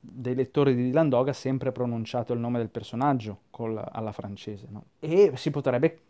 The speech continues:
cambiare qualche cosa a livello estetico proprio per sveicolarsi da, dal copyright e dal diritto d'autore. Io spero che adottino questa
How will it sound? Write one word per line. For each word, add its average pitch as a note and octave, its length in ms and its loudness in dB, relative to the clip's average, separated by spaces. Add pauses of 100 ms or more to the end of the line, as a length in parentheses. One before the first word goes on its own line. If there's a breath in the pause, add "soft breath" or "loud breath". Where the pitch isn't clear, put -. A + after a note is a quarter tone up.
(200)
cambiare C3 840 4
qualche C3 440 4
cosa A#2 340 2
a D#3 40 8
livello A#2+ 360 2
estetico B2+ 680 -4
proprio C#3 320 -4
per B2+ 440 0 (1800)
sveicolarsi B2 920 0
da, A#2 400 -2
dal G#2+ 260 -10
copyright A#2+ 600 -4
e A2+ 60 -4
dal A2 180 -2
diritto G#2 360 -12
d'autore. G#2+ 400 -2
Io C3+ 160 0
spero D3+ 480 0 (240 soft breath)
che - 140 -6
adottino A#2+ 520 -4
questa A2+ 600 -6